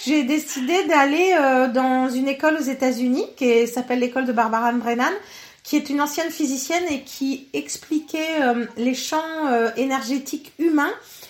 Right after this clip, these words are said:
euh, à la manière d'une physicienne, c'est-à-dire, euh, bah, tu travailles comme ça, il se passe ça,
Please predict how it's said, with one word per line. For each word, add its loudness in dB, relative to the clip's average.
euh, 6
à 6
la 4
manière 2
d'une 0
physicienne, -2
c'est-à-dire, -4
euh, 2
bah, -4
tu -8
travailles -2
comme -4
ça, 0
il 0
se -12
passe -2
ça, 4